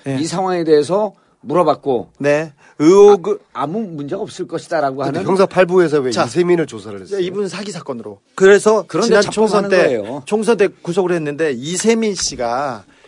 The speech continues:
Speaker 1: 굉장히 더 중요한 인물이 됩니다. 제가, 어, 작년부터 취재를 했는데, 어, 일곱 시간의 향방에 결정적으로 영향을 줄 수 있게 중요한 인물이-,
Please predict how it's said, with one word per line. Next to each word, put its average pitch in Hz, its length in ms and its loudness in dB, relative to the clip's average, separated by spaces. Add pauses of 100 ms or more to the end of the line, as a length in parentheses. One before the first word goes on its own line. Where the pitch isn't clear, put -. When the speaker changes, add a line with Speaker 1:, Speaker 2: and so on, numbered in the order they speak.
(120)
Speaker 1:
굉장히 185 420 -2
더 131 140 -6
중요한 156 480 -6
인물이 113 260 -12
됩니다. 95 400 -20
제가, 147 420 -4 (640)
어, 123 600 -4
작년부터 160 460 -6
취재를 170 380 -6
했는데, 127 540 -10 (800)
어, 147 300 -4
일곱 180 320 0
시간의 160 460 -4
향방에 151 680 -8 (920)
결정적으로 156 580 -2
영향을 165 760 -4
줄 139 160 -8
수 - 220 -10
있게 156 360 -2
중요한 156 340 0
인물이-, 113 260 -4